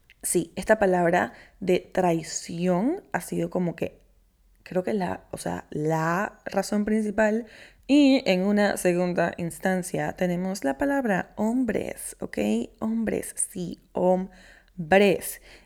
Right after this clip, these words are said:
Y honestamente, yo soy el tipo de mujer a la que le da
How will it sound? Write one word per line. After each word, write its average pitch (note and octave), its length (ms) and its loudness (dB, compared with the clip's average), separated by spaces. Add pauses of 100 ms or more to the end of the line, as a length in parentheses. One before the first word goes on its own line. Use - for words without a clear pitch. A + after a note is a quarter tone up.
(120)
Y G#3+ 260 -2
honestamente, B3 800 2
yo F#3+ 120 -4
soy C4+ 180 -6
el C4+ 120 -6
tipo B3+ 520 -2
de F3+ 320 -2
mujer - 680 -2 (420)
a F#3+ 100 -8
la F#3 100 -4
que - 140 -8
le G3 160 0
da G3+ 200 -4